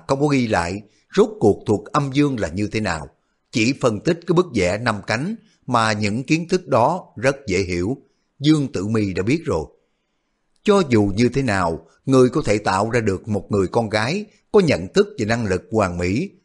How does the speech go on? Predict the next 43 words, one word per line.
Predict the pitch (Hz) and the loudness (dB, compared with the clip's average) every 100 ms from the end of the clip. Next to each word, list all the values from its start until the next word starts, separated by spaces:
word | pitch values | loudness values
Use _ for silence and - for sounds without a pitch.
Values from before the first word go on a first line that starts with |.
| - | -6
như | 123 117 107 | 2 2 2
Sadako, | - 107 104 - 107 95 - _ _ _ _ - | 0 -2 -2 0 2 0 -4 _ _ _ _ -2
nhất | 170 - | -2 -2
định | 117 92 101 110 _ - | -2 -2 -2 -8 _ -6
có | 180 | -4
pháp | 196 220 - | 0 -2 0
thuật | 101 85 | -2 -2
không | - 120 104 | -2 -2 -2
thể | 87 107 | -4 -4
khinh | - 110 | -2 -2
thường. | 90 82 78 - _ _ _ _ _ _ _ | -2 -4 -6 -12 _ _ _ _ _ _ _
Nhưng | 175 185 170 | -2 0 0
mà | 110 101 92 | 0 0 -4
xác | - 143 | -4 -6
sống | - - 185 | -2 -2 -2
của | 175 | -2
thanh | 127 113 | -2 0
dân | 110 98 | 0 0
kia | 110 104 98 - _ - | 0 2 0 -4 _ -6
thật | 113 - | -4 -4
không | - 120 92 | -2 -2 0
tồi, | 90 80 71 _ _ _ _ _ - | 0 0 -2 _ _ _ _ _ -4
thật | 104 - | -4 -4
không | - 104 92 | -4 -2 0
biết | 135 | -2
nói | 165 123 147 196 - _ - | 0 0 0 -4 -10 _ 2
rốt | 233 214 | 2 2
cuộc | 123 92 - | 0 0 -2
tạo | 95 90 | -2 0
ra | 110 110 | 0 0
như | 101 113 107 | 0 -2 -2
thế | 123 | -2
nào | 101 76 | -2 -4
nữa. | 87 92 113 _ _ _ _ _ _ _ - | -4 -6 -8 _ _ _ _ _ _ _ 0
Cho | 214 202 147 | 2 2 4
dù | 107 104 92 - | 4 4 0 -4
nghiên | 143 151 143 | 0 0 0
cứu | - 160 220 | 2 2 4
và | 143 - | 0 2
tu | 123 110 | 2 2
luyện | 90 87 | 0 -2
pháp | 170 208 | -4 -2
thuật | 113 | -2